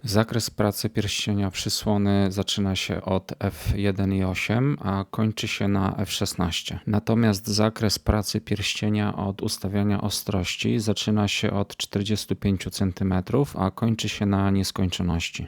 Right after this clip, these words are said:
Sam pierścień od ustawiania ostrości jest pokryty gumą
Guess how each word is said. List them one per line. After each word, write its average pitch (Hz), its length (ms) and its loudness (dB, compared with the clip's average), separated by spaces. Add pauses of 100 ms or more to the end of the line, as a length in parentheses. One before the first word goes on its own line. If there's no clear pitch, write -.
Sam 117 320 2
pierścień 110 680 4
od 107 260 0
ustawiania 101 1000 4
ostrości 101 840 0
jest 101 240 0
pokryty 101 880 2 (120)
gumą 101 600 4